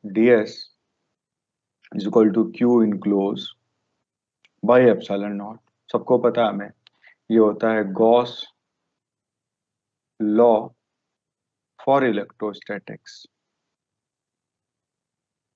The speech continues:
ये इलेक्ट्रिक फील्ड निकालने के लिए सबसे फंडामेंटल लॉ, integral E dot D S is equal to Q enclosed by epsilon naught, कूलम्ब्स लॉ से भी ज्यादा फंडामेंटल।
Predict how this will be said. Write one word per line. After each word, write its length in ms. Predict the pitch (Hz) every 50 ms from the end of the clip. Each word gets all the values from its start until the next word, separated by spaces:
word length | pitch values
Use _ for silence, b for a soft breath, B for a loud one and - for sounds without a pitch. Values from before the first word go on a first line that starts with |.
| _ _ _ _ _
ये 180 | 120 117 123 139
इलेक्ट्रिक 520 | 143 135 131 117 117 127 117 - - 143 135
फील्ड 260 | - - 143 139 131
निकालने 420 | 127 117 123 120 120 117 123 127
के 80 | 120 135
लिए 100 | 147 151
सबसे 300 | 147 - - - - 143
फंडामेंटल 680 | 139 139 120 110 110 113 110 107 104 101 95 101 107 101
लॉ, 180 | 101 101 104 117 - _ _ _ _ _ B B B B B B B _ 123
integral 440 | 117 107 120 117 107 113 107 110 107 -
E 120 | 123 123 120 117 110
dot 240 | 107 104 98 95
D 100 | 98 95 104 117
S 140 | 127 - -
is 120 | 101 101 107
equal 180 | - 107 104 98
to 160 | 110 110 110
Q 240 | - 135 131 123 113
enclosed 400 | 107 98 104 107 104 104 101 131
by 100 | 131 120
epsilon 380 | 98 - - 104 104 101 98 95
naught, 100 | - _ _ _ _ _ _
कूलम्ब्स 360 | - 156 175 180 170 165 165
लॉ 100 | 151 139
से 140 | - - 123
भी 80 | 113
ज्यादा 180 | 104 104 101 101
फंडामेंटल। 500 | - - 104 104 - 95 95 - - -